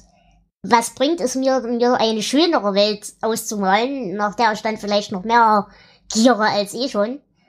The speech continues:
Sondern es macht ja viel mehr Sinn, zum Beispiel Horrorliteratur zu lesen oder dramatische Geschichten, wo man dann vielleicht auch ein bisschen reflektieren kann, „Hm,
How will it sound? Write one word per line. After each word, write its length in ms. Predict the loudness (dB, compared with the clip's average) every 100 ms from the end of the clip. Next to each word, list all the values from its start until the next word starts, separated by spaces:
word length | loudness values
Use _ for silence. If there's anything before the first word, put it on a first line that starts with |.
| _
Sondern 600 | -2 0 2 0 -2 -4
es 200 | -6 -4
macht 240 | 0 -2 2
ja 540 | 2 4 2 -2 -6
viel 240 | -4 0 2
mehr 280 | 4 2
Sinn, 840 | 2 -2 -2 -2 -4 -6 -12 -14 -8
zum 120 | -2
Beispiel 360 | 0 0 -4 -4
Horrorliteratur 760 | 0 2 2 2 0 0 -4
zu 120 | -4
lesen 340 | 0 0 2 -2
oder 540 | -2 -2 0 0 -2 -8 -20 _ _ _ _
dramatische 640 | 0 2 6 4 2 -6 -8
Geschichten, 680 | -8 -6 -6 -6 -8 -8 -10 _ _
wo 140 | -2 2
man 180 | 2 2
dann 160 | -2
vielleicht 380 | -2 -2 -2 -2
auch 120 | -8
ein 80 | -6
bisschen 300 | -2 0 0
reflektieren 540 | -2 -2 -2 0 -2 2
kann, 200 | 0 0 -8 _ _ _
„Hm, 400 | 2 4 2 -2